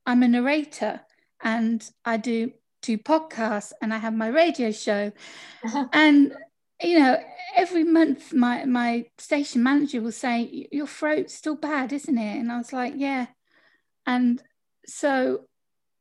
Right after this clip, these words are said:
Speaker 1: it got to the stage where it was happening too often and I couldn't, didn't matter what syrup I was taking or what medication
Speaker 2: Yeah.
Speaker 1: I was taking, you know, my throat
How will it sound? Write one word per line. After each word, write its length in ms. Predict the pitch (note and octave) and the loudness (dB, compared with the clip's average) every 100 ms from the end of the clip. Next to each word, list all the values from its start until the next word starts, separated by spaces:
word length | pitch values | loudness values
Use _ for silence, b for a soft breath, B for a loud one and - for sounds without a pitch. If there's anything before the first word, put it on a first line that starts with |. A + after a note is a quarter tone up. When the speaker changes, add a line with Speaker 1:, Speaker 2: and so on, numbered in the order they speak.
| - | -8
Speaker 1:
it 100 | C4 | -4
got 220 | D4 - | -2 -4
to 100 | - | -6
the 60 | C4 | -8
stage 540 | - C4+ B3 B3 - | -6 -4 -2 -2 -6
where 460 | C4 A#3+ A#3+ A#3+ A#3 | -4 -2 0 -2 -6
it 120 | - C4 | -8 -10
was 120 | - | -8
happening 520 | B3 - A#3+ A#3 A#3 _ - | -8 -2 -2 0 -4 _ -8
too 220 | C4+ B3 | -2 -2
often 640 | A3 - - A#3 A#3 B3 | -2 -6 -4 -2 -2 -4
and 400 | - A3+ A3+ A3+ B B B B | -4 -4 -4 -6 B B B B
I 40 | - | -8
couldn't, 420 | D4+ C#4 C#4 - | 0 0 0 -4
didn't 200 | D4 C4 | 0 2
matter 200 | C4 B3 | 2 0
what 200 | C4 - | -2 -4
syrup 400 | - C4+ B3 B3 | -4 0 0 0
I 80 | A#3 | -2
was 180 | A#3+ - | -2 -6
taking 580 | B3+ B3 - B3+ B3 | -4 -4 -4 -2 0
or 140 | A3+ A3 | 0 -2
what 240 | A#3+ - b b b b | -4 -4 b b b b
medication 580 | A#3+ A#3+ A3+ A#3+ A#3 A3+ | -2 0 -2 0 0 0
Speaker 2:
Yeah. 60 | A#3+ | -2
Speaker 1:
I 40 | |
was 100 | A#3 | -4
taking, 560 | - B3 A3 B3 A#3 A#3 | -4 -6 -6 -4 0 2
you 100 | B3 | 2
know, 140 | A3 | 0
my 160 | A3+ A3+ | 0 -4
throat 380 | - - A#3+ | -4 0 0